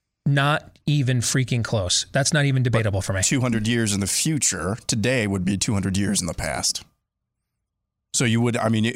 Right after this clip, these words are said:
Speaker 2: you would be facing the same thing, just on the other side.
Speaker 1: Yes, but I would be, be facing it with presumably an advancement of the things or a bettering of many of the things I take for granted. I'm, basically, you're asking me, would I rather be Little House on the Prairie or Buck Rogers?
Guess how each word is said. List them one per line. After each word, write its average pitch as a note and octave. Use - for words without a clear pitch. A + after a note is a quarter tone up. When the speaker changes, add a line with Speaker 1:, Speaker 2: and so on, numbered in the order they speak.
Speaker 2:
you A#2
would A#2
be A2+
facing A2+
the G2
same G#2
thing, G2
just F#2
on F#2
the F#2
other F2
side. F#2
Speaker 1:
Yes, D3
but D3
I C3+
would C#3
be, D3
be C#3+
facing F3
it D3
with C#3
presumably C#3
an D3
advancement C#3
of C3
the C3
things C3
or C#3+
a C3
bettering C#3
of C#3
many C#3+
of B2
the C3
things C3+
I B2+
take C3+
for -
granted. A2+
I'm, D#3
basically, G#3+
you're F3+
asking F3
me, C#3+
would C#3+
I C3+
rather D#3+
be D3
Little D3+
House C#3+
on D3
the B2
Prairie C#3+
or A#2+
Buck A#2
Rogers? A2